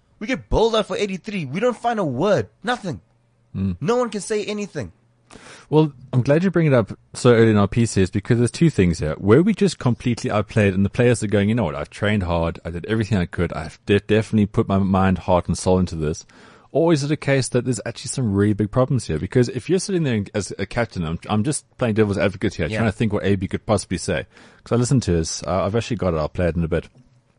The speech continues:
Speaker 2: He was just saying, "Look, they bowled brilliantly as a unit, they did amazing things, and we just got walloped." You think, "Yeah, maybe you did." But then again, you think, "Okay, I want more, actually."
Speaker 1: Yes.
Speaker 2: Why are you getting walloped? Why do you have all this quality, and why are you getting walloped?
Speaker 1: Why are we consistently getting walloped?
Speaker 2: Not a single test win in the last nine.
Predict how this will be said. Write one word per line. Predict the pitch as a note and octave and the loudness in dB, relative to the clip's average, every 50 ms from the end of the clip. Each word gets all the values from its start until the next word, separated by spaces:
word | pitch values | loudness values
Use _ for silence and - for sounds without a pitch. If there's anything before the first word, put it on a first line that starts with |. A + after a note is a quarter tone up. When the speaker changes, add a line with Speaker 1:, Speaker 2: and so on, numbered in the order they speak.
| _ _ _ _ - - | _ _ _ _ -10 -2
Speaker 2:
He | C3 B2+ | 0 0
was | C3 A#2+ - | 0 0 0
just | A2+ G2 - | -2 -4 -2
saying, | - F#2+ F#2 F2+ F2 - - - - - _ _ | 0 0 0 0 -2 -4 -12 -20 -20 -20 _ _
"Look, | - B2+ - - | -4 -4 -2 -2
they | F#2 | -4
bowled | E2+ F#2+ G2 G2+ F#2+ - _ | 0 2 2 2 0 0 _
brilliantly | - G#2+ G#2 G#2+ G2+ - - F#2+ | 2 2 4 4 2 0 -2 -2
as | F#2+ F2+ | -2 -2
a | G2 | -2
unit, | F#2+ F#2 F#2+ G#2 G#2+ G#2+ G2+ - - | -2 0 0 0 0 -2 -4 -6 -10
they | - F2+ | -8 -6
did | F2 F2+ F#2 F2+ | -4 -4 -4 -2
amazing | F2 E2+ F2+ F#2+ G2+ G2+ - G#2 F2+ | -2 -2 0 0 0 0 0 -2 -4
things, | - - G2 G#2 G#2 - | -2 -2 0 0 0 0
and | G#2 F#2 F#2 | 0 -2 0
we | F#2 G#2+ | 0 0
just | G#2 G2 G#2 - | -2 -2 -4 -2
got | - G#2 F2 | 0 0 2
walloped." | E2+ F#2+ B2 A#2 - - - - _ _ _ _ _ - - _ _ _ - | 2 2 2 0 -2 -4 -10 -20 _ _ _ _ _ -20 -20 _ _ _ -6
You | C#3 C3+ | -6 -4
think, | - D#3 D#3 C3+ - _ _ _ _ _ _ _ _ _ _ - | -2 -2 -2 -4 -6 _ _ _ _ _ _ _ _ _ _ -6
"Yeah, | G#3 A#3 G#3 | -4 -2 0
maybe | C3+ C3+ C#3+ D3 D#3 | 0 0 -2 -2 -2
you | D#3 | -2
did." | D3+ E3 B2 D#2 - - F#2 - _ - | 0 0 0 -2 -2 -8 -16 -20 _ -10
But | B2+ | -6
then | C3 E3 F3 | -4 -2 -2
again, | E3 D3+ D3 | 0 0 0
you | C#3 B2 | -2 -2
think, | - C#3+ C3+ B2+ - | -2 -2 -4 -2 -4
"Okay, | - B2 - - B2+ A#2 A2+ - - | -8 -8 -4 0 0 0 0 0 -4
I | - A#2+ | -4 0
want | B2 C3 C3 | 0 0 0
more, | B2+ C3 B2+ G#2 | 0 0 0 0
actually." | D#2+ - - - D#2 B1+ A#1 E2 _ _ | -2 -4 -8 -10 -10 -10 -12 -14 _ _
Speaker 1:
Yes. | - D3+ E3 A#2 F2+ | -8 -6 -4 -2 2
Speaker 2:
Why | G#2 A2+ B2+ C#3+ D3 | 4 4 4 4 2
are | B2+ A#2+ | 2 2
you | A#2 A2 | 2 2
getting | G#2+ G#2+ G2+ G2 F#2 | 2 2 2 2 2
walloped? | F#2 F2+ F2 F2+ E2+ - | 2 2 2 0 -2 -6
Why | - - F2+ F#2 G2 A2 B2 C3 C3+ B2+ | -10 -6 -2 0 2 2 2 0 -2 -4
do | G2+ - | -4 -4
you | G#2 G2+ | -4 -2
have | F#2+ G#2 G2 | -2 -2 -2
all | F#2 - A#2 A#2+ | -2 -2 0 0
this | B2 A2 - | 0 0 -2
quality, | - - G2 F2+ F2 E2+ - F#2+ F2+ | -2 0 2 2 2 0 -2 -4 -6
and | - - F2 E2+ E2+ | -4 -4 -4 -4 -2
why | F2+ F#2 G2 G#2 | 0 0 0 0
are | G2+ | -2
you | F2+ F2 | -2 -4
getting | F#2 E2 E2 D2 | -6 -6 -8 -10
walloped? | C#2 C2 C2 - - - | -10 -12 -14 -16 -16 -12
Speaker 1:
Why | A2 A#2+ D#3+ F3+ | -8 -8 -6 -6
are | G3+ | -6
we | G#3 G#3 | -8 -8
consistently | - - - C#3+ A2+ - - - - - F3+ D#3+ - - - C#3+ C3+ - G#2+ G#2 F#2+ | -10 -10 -10 -10 -10 -10 -12 -14 -12 -12 -12 -12 -12 -12 -14 -14 -12 -10 -10 -10 -8
getting | - F#2+ E2+ E2 D#2+ D2+ | -8 -10 -10 -10 -10 -10
walloped? | D2 D2 C#2 C2+ - | -10 -10 -10 -8 -6
Speaker 2:
Not | F#2 G2 G2 G2 | -2 -2 -2 -2
a | G#2 F#2 | -2 -4
single | - - A#2+ A2+ G#2+ A2 G#2 | -6 -4 -4 -2 -2 -2 -4
test | - - - A2+ G2+ - | -4 -2 -4 -4 -2 -2
win | - G#2 G#2 | -2 -2 0
in | G2 F#2+ | 0 0
the | |
last | F#2 F#2 F2+ F2+ - | 0 0 -2 -2 -2
nine. | F#2+ F2 D#2 C#2 A#1+ A#1 - | -4 -6 -6 -6 -8 -12 -16